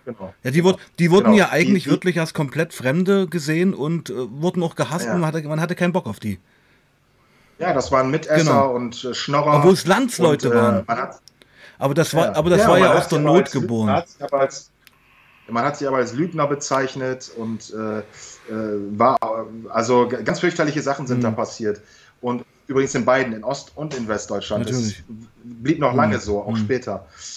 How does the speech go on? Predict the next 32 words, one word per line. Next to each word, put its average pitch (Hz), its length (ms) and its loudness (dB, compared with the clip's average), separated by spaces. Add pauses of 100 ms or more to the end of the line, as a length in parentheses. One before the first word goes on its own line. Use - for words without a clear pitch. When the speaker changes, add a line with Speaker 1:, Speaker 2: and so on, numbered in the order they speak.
(220)
Speaker 1:
Ähm, 120 300 -2 (220)
aber 123 220 2
die 135 80 0
Litauer 196 460 2
waren 151 220 2
wirklich, 185 520 -6
äh, 143 100 -2 (840)
kultur-, 165 340 4
kulturell 151 520 2
gewachsene, 135 540 -2 (120)
äh, 120 120 0
Volk, 160 540 2 (300)
das - 360 -2
immer 226 240 2
schon, 95 440 -6 (840)
äh, 117 100 -4
also 120 220 -2
sind 123 260 -6
sehr, 139 340 2
sehr 143 340 2
religiös, 147 800 -4 (240)
ja, 156 240 -4
in 147 160 -10
dem 147 140 -6
Land, 165 400 -4
äh, 123 360 -4
christlich, 170 540 -2
Speaker 2:
Ja. 127 180 -6 (400)
Speaker 1:
dass 131 280 -2
sie, 143 180 2
ähm, 131 480 -2 (580)
äh, 120 360 0